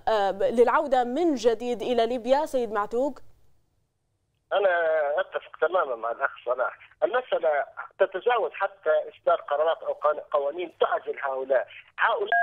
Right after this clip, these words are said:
Speaker 2: يا سيدتي، هذا كلام أنا أقوله على مسؤوليتي، ليس لديهم أي حاضنة شعبية.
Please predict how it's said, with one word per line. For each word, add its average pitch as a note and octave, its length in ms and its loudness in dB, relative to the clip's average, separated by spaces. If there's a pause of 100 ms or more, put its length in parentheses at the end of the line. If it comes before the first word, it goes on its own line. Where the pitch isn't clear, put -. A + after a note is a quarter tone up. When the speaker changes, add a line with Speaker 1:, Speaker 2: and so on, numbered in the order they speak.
Speaker 2:
يا D#3 140 -8
سيدتي، E3 600 -6
هذا F3+ 220 2
كلام E3+ 380 -2
أنا D#3+ 180 0
أقوله D3+ 500 0
على D3+ 320 -2
مسؤوليتي، D3+ 640 -4
ليس F3 400 -2
لديهم D#3 600 -4
أي D3+ 260 -4
حاضنة G#2+ 520 -4
شعبية. - 420 -12